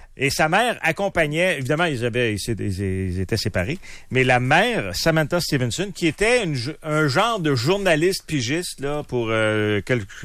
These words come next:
un obscur média, elle venait à Québec avec une accréditation de presse, entre autres, mais elle était aussi la mère et la coach de sa fille.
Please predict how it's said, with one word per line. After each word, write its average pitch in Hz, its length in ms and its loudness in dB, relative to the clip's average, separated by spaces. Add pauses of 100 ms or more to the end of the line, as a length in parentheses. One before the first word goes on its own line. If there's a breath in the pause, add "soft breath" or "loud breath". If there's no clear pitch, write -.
un 110 180 -2
obscur 143 340 0
média, 117 460 2 (300 loud breath)
elle 110 100 2
venait 131 120 4
à 185 60 6
Québec 165 340 2
avec 139 200 -2
une 135 80 -4
accréditation 135 600 -2
de 107 40 -8
presse, 131 300 2
entre 113 220 0
autres, 175 200 0
mais 135 60 4
elle 123 80 2
était 123 160 0
aussi 147 280 0
la 143 140 2
mère 135 320 2
et 120 60 0
la 113 120 2
coach 139 360 -4
de 110 100 -4
sa 104 160 -4
fille. 90 240 -8